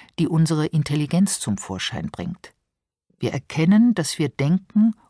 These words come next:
ohne Erwartung oder Befürchtung, Lob oder Tadel damit zu verbinden. Wenn wir uns aber tatsächlich zur Meditation hinsetzen, dann läuft es nicht immer so ideal.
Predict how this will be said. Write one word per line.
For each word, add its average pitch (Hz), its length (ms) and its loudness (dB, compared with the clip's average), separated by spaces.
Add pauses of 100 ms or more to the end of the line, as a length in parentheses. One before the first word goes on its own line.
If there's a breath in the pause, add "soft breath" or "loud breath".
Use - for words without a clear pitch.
ohne 185 280 4
Erwartung 139 540 -2
oder 123 180 -6
Befürchtung, 147 760 -6 (460 soft breath)
Lob 147 320 0
oder 120 220 -4
Tadel 147 380 -4
damit 98 300 -6
zu - 120 -10
verbinden. - 600 -10 (1080)
Wenn 170 220 6
wir 170 120 4
uns 156 160 0
aber 151 200 0
tatsächlich 190 560 -4
zur 165 160 0
Meditation 139 760 -4
hinsetzen, 190 680 2 (420 soft breath)
dann 147 120 -4
läuft 156 240 -2
es - 120 -4
nicht 208 220 2
immer 139 220 0
so 110 140 -6
ideal. 110 580 -8